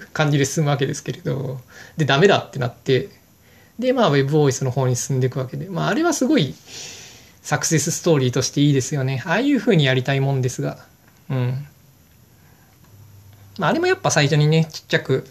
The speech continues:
WebKit使った小さいバージョンから始まってて、リリース自体はウェブオーエスはそんなに小さくないですからね。だからああいう感じでやっぱ、これから作るのはこれだっていうのを示す最小セットのものを誰かが決める必要がありますよね。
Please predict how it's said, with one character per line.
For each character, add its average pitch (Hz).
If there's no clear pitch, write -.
WebKit 143
使 -
っ -
た 135
小 156
さ 151
い 143
バ 127
ー -
ジ 131
ョ 131
ン -
か 139
ら 131
始 139
ま 131
っ 123
て 147
て、 -
リ 147
リ 277
ー -
ス 320
自 320
体 170
は 127
ウ 117
ェ 135
ブ 143
オ 147
ー 139
エ -
ス -
は 131
そ 147
ん 139
な 135
に 131
小 139
さ 135
く 131
な 127
い 120
で 127
す -
か 147
ら 147
ね。 139
だ 156
か 139
ら 170
あ -
あ 240
い 320
う 320
感 294
じ 285
で 269
や 262
っ -
ぱ、 -
こ -
れ 220
か 240
ら 240
作 -
る 190
の 143
は 123
こ -
れ 156
だ 196
っ 196
て -
い 127
う 127
の 127
を 123
示 147
す 127
最 165
小 156
セ 165
ッ 160
ト 139
の 127
も 127
の 131
を 135
誰 196
か 135
が 123
決 131
め 131
る 131
必 -
要 127
が 127
あ 127
り 127
ま 131
す -
よ 143
ね。 123